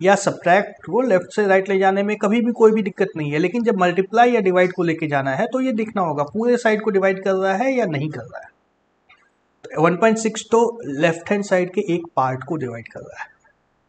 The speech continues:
तो वन पॉइंट सिक्स अभी नहीं जाएगा। X divide by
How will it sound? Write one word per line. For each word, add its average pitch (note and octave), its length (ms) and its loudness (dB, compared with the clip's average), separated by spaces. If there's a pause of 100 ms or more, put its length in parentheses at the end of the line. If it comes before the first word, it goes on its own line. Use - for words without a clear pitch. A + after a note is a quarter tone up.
(680)
तो D#3+ 60 2
वन D#3+ 140 4
पॉइंट F3+ 200 0
सिक्स F#3 200 -8
अभी E3+ 160 0
नहीं D#3 200 -2
जाएगा। E3 340 -2 (1300)
X G3+ 280 2
divide F3+ 360 4
by G3 120 4